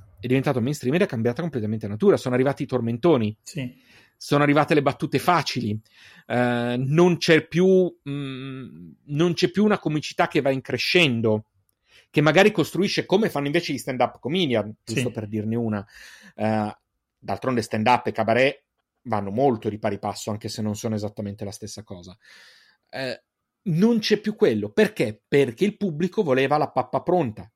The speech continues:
Speaker 1: immediata, di successo, e dall'altra parte i comici si accorgevano di quanto diventasse più, eh, d'appeal dare il tormentone invece di dare la battuta difficile.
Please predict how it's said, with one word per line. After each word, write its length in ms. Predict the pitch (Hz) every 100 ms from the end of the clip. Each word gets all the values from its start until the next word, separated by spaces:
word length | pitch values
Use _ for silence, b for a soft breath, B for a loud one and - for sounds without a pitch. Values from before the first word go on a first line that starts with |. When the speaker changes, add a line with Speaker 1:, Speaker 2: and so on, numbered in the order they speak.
| _
Speaker 1:
immediata, 760 | 101 104 120 151 143 98 104 _ _ _ - 104
di 160 | 101 104
successo, 580 | 160 - 147 - 208
e 100 | -
dall'altra 380 | 131 127 135 208
parte 460 | 208 165 165 190 185 B B -
i 120 | 117
comici 680 | - 202 143 147 - 196 214
si 240 | - 135
accorgevano 580 | 123 - 214 139 156 170
di 120 | 143
quanto 520 | - 208 196 135 139 123
diventasse 680 | 123 127 - - - 123
più, 260 | 113 185 - - _ _ _ -
eh, 340 | 123 117 139
d'appeal 1040 | - 185 185 - 196 165 135 139 165 220 - _ _ _ _
dare 360 | 127 180 175
il 120 | 135
tormentone 1000 | - 139 131 170 185 156 117 110 123 160 - _ _ _ _
invece 540 | 185 202 156 107 -
di 120 | 147 156
dare 420 | 107 98 110 113
la 120 | 120
battuta 480 | 120 135 - 113 117
difficile. 800 | 117 110 - 95 - 101 95 107